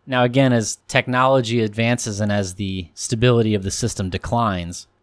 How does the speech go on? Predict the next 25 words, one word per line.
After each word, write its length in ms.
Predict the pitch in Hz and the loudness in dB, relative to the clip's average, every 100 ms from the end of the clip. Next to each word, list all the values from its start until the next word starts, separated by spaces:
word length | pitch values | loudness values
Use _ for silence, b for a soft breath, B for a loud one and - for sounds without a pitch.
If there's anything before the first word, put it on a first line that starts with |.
| _ - | _ -10
it's 120 | - | -2
gonna 180 | 165 143 | 2 2
get 120 | 113 | 2
harder 360 | 147 143 135 | 4 4 4
and 80 | 117 | 4
harder 240 | 107 131 110 | 4 4 4
to 100 | 104 | -2
predict 560 | - 110 101 127 - | -2 -2 2 2 2
ahead 260 | 101 113 113 | -2 0 0
of 80 | - | 0
time 320 | 110 101 98 | -4 -4 -4
whose 280 | 120 120 98 | -2 -2 -2
card 300 | - 107 98 | -4 -4 -2
they're 140 | 98 | -6
gonna 180 | 92 90 | -6 -8
pull. 380 | - 98 - _ _ _ _ _ - | -6 -6 -8 _ _ _ _ _ -10
Because 260 | 117 117 110 | -6 -2 -4
increasingly 580 | 107 135 123 117 104 | 0 0 2 2 4
everyone 340 | 113 151 117 104 | 4 6 4 2
will 60 | |
be 120 | 98 95 | 0 2
visible 380 | 135 139 104 | 4 4 2
to 80 | 98 | -2
the 80 | 90 | -6
system, 460 | - 92 - 104 | -6 -8 -8 -10